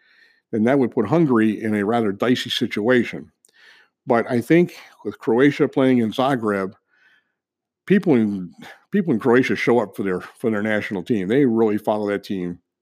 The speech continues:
very, very, uh, adamantly. So I see a, uh, I see a Croatian win there. Um,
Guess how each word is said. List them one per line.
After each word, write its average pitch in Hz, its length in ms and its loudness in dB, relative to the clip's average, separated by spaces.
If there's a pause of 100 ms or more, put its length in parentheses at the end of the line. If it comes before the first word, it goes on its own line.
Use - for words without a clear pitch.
very, 117 300 4
very, 95 340 0
uh, 95 320 -8
adamantly. 131 560 2 (680)
So 104 260 0
I 117 140 2
see 113 640 4
a, 95 80 0
uh, 92 100 -2 (100)
I 117 40 -8
see 143 140 2
a 113 60 4
Croatian 120 560 4
win 110 220 4
there. 98 400 2 (580)
Um, 95 380 -4